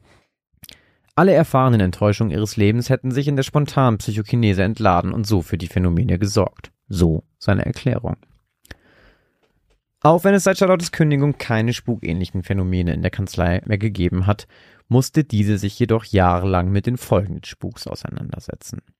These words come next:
Hubertus Lanz stritt sich noch etliche Jahre nach dem Auftreten der Spukerscheinung vor Gericht mit der Telefongesellschaft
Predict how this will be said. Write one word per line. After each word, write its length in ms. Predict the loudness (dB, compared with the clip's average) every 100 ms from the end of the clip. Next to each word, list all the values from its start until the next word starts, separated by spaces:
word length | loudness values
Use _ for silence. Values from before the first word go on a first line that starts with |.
| _ _ _ -2
Hubertus 360 | 0 2 2
Lanz 260 | 0 0 -2
stritt 320 | -4 -6 -6
sich 160 | -8 -4
noch 140 | -4
etliche 360 | -4 -4 -4 -2
Jahre 380 | 2 4 4 4
nach 140 | 0
dem 160 | 0 -2
Auftreten 540 | -2 -4 -4 -4 -4
der 60 | -6
Spukerscheinung 600 | -6 -6 -4 -2 -2 -2
vor 160 | 0 -2
Gericht 340 | 2 0 0
mit 100 | -2
der 60 | -2
Telefongesellschaft 960 | 0 -2 0 0 2 2 2 2 0